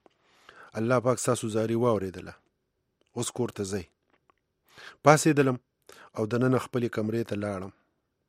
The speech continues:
په بستره، په بستره پرېوتم. په سوچ شوم چې دا مې څه وکړل. توبې مې ویستې چې نه مې پیري په کار ده او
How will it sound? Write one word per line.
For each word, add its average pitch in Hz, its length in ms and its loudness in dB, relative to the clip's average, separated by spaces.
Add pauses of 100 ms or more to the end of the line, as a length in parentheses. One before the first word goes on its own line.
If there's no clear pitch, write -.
(640)
په 117 80 -2
بستره، 139 460 6 (640)
په 127 60 4
بستره 143 380 6
پرېوتم. 101 520 2 (1700)
په - 80 -6
سوچ 135 280 2
شوم - 220 -4 (500)
چې - 80 -8
دا 120 140 2
مې 117 160 0
څه - 80 -6
وکړل. 90 320 -16 (1040)
توبې 113 280 0
مې 127 140 4
ویستې 110 340 -4 (1080)
چې - 100 -4
نه 120 140 6
مې 131 120 6 (300)
پیري 123 180 0
په 139 120 4
کار 127 240 0
ده 117 140 -6 (640)
او 107 100 -2